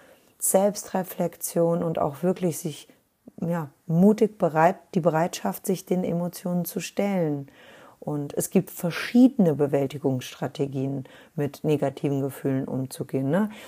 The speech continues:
Das, mm, manche sprechen mit Freunden, mit der Familie, mit einem Partner oder sogar einem Therapeuten darüber. Und, ähm,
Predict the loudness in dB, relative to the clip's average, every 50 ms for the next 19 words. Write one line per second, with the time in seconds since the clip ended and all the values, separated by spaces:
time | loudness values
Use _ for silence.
0 | -20 -6 -2 -2 -2 -2 -4 -10 -20 -20 -20 _ -14 -10 -8 -8 -8 -8 -8 -10
1 | -10 -10 -12 -12 -10 -10 -8 -4 -2 0 0 0 0 -2 -4 -6 -8 -8 -8 -6
2 | -6 -6 -4 -2 -2 0 0 0 -2 -6 -10 -14 -8 -2 -2 0 0 0 0 -2
3 | -2 -2 -2 -2 0 0 -2 -2 -2 -2 -2 0 2 2 2 4 2 2 2 2
4 | 2 2 2 2 2 0 0 -2 _ -18 -20 -20 _ _ 2 2 2 2 2 -2
5 | -8 -6 -6 -4 -4 -6 -6 -4 -4 -2 -2 -4 -6 -8 -14 -20 -20 -20 -6 -2
6 | 0 2 2 2 0 0 -2 -2 -2 -4 -2 -2 -4 -2 -2 -2 -4 -4 -6 -12
7 | -20 -20 -20 _ -10 -4 -2 -2 0 -2 -2 -4 -4 0 0 2 0 0 -2 -2
8 | 0 0 0 -2 -2 -2 -2 -2 -2 0 -2 -2 -2 -2 -6 -8 -12 -20 -20 -20
9 | -20 _ _ _ _ _ _ _ _ -4 -2 0 0 0 0 0 -2 -4 -6 -8
10 | -6 -4 -4 -2 -2 -2 -4 -6 -8